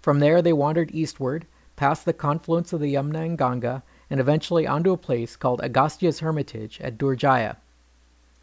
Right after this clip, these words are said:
Yudhishthira asked Lomasha to tell them more about this famous hermit, Agastya. Lomasha began with an anecdote about a pair of foul, rude asuras who used to live in this area. The two were brothers,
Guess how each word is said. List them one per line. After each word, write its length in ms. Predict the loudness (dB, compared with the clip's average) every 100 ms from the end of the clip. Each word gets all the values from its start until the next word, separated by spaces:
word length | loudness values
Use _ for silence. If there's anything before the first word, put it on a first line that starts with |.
| -20 -10 -4
Yudhishthira 520 | 0 0 0 0 2
asked 260 | 0 0 0
Lomasha 560 | -2 -2 -4 -8 -10 -12 -12
to 80 | -6
tell 200 | 0 2
them 120 | 2
more 240 | 2 2 4
about 240 | 2 0
this 140 | -2 -4
famous 400 | -4 -4 -4 -2
hermit, 300 | -2 -2 -4
Agastya. 600 | -2 0 0 -4 -10 -12 _ _ _ _ _ _ _ -20 -18 -2
Lomasha 520 | 2 2 2 0 0
began 420 | 0 0 0 0
with 140 | -2 -2
an 120 | 0
anecdote 540 | 2 0 0 -4 -2
about 200 | 0 2
a 60 | 0
pair 320 | 0 2 2
of 80 | 0
foul, 520 | 2 4 4 2 0
rude 420 | -2 2 4 4
asuras 680 | 2 -4 -2 0 0 -4 -10 -18 -6
who 100 | -2
used 300 | 0 0 0
to 80 |
live 220 | 2 2 2
in 80 |
this 160 | -2 -2
area. 400 | -2 -2 -4 -8 -14 _ _ _ _ _ -6
The 120 | 0 2
two 180 | 4
were 120 | 4 4
brothers, 520 | 4 2 0 -10